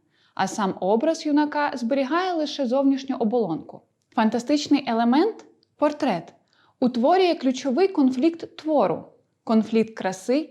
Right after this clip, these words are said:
і моралі. Відповідно, без нього роман не міг би існувати. Розгляньмо символічний зміст портрета. Почнімо з визначення символу. Символ — це предметний або словесний знак,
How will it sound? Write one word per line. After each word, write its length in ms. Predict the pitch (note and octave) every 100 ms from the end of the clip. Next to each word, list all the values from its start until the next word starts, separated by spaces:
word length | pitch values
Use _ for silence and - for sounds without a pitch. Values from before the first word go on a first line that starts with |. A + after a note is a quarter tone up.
| -
і 100 | G#3+
моралі. 480 | G3+ G3 E3+ F3 - _ _ _ _ _ _ - -
Відповідно, 640 | C4+ D4+ D#4 D4 A4+ F4+ C#4
без 340 | D4 D#4+ -
нього 440 | B3+ D4 G4+ E4
роман 380 | C#4 B3+ D#4+ F4
не 100 | C#4+
міг 200 | C4+ D#4
би 160 | C#4 C#4+
існувати. 640 | C#4 D4 C4+ F3+ - E3 _ _ _ _ _ _
Розгляньмо 540 | D4+ E4+ D#4+ A#3+ F#3 F3+
символічний 680 | - G3+ G3 A#3+ - C4+
зміст 340 | A#3 G3 F#3 -
портрета. 540 | G3 F#3+ F#3 F3+ F#3+ - _ _ _ _
Почнімо 500 | - B3+ B3+ F#4+ G4
з 60 | D#4+
визначення 540 | C4+ C#4+ C#4 - B3+
символу. 520 | B3+ - E3+ - - - _ _ _ _ _ -
Символ — 640 | - C4 E4 F#4 G3+ - - _
це 300 | - D4 -
предметний 580 | C#4 A#3+ A#3+ E4 F4+ E4+
або 220 | C#4 C#4
словесний 580 | C4+ C4+ B3 E4 E4 A3
знак, 420 | F#3+ F3 A3 D4